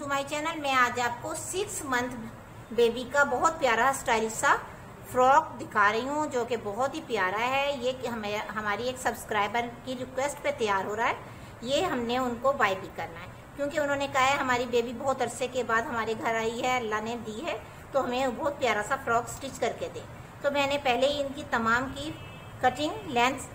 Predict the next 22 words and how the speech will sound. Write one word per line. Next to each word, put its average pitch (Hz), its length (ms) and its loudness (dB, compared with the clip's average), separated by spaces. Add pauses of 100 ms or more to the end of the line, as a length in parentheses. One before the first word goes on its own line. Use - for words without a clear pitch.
(200)
cutting 247 280 -4
करके 254 220 0
रख 240 140 -2
ली, 269 120 -6
ताकि 240 360 4
time 240 380 4
हमारा 233 340 2
कम 311 280 0
से 359 140 -4
कम 233 220 2
लगे 214 240 -2
और 277 120 4
आपको 226 260 0
total 285 600 2
फ्रॉक 226 300 2
की 370 260 0 (420)
समझ 302 280 4
आ 220 100 6
जाए। 214 160 2
क्योंकि 320 220 -2
अक्सर 349 300 4
हम 359 320 0